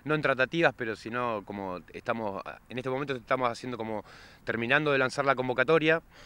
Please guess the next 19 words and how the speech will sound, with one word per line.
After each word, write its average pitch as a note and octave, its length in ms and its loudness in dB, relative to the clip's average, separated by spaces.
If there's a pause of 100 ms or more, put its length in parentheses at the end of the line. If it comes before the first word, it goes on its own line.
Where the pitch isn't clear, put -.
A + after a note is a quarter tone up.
(200)
que G2+ 100 -12
tenemos A2 320 -2
hasta A2 160 0
el G#2+ 400 -2
treinta C#3 600 4
de A#2+ 140 6
novi-, B2+ 260 0
de A2+ 360 2
octubre D#3 520 0
y C3 60 -2
capaz A2 300 0
que - 80 -12
la A#2 80 0
extendemos A#2+ 420 -4
unos A2+ 160 -6
días A2+ 160 -2
más, D#3+ 280 4
como A2 260 -6
para, F#2+ 340 0